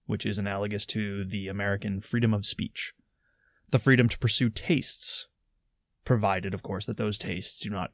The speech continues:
do harm to others, and the freedom to unite. By this, by unite, he means in a romantic sense, I believe. And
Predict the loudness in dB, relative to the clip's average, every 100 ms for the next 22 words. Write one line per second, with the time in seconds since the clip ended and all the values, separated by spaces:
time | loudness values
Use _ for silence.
0 | _ -4 -2 -2 -2 0 2 2 0 -6
1 | -12 -14 _ _ _ _ _ _ _ _
2 | 6 8 10 8 6 6 6 6 4 4
3 | 2 0 -6 -12 -14 _ _ _ _ _
4 | _ 6 10 12 10 10 6 10 12 12
5 | 12 10 4 4 6 6 6 2 0 0
6 | 0 2 4 6 4 2 -2 -4 -4 -4
7 | -8 -10 -4 -4 -4 -8 -10 -14 -20 -20
8 | _ 2 6 6 4 2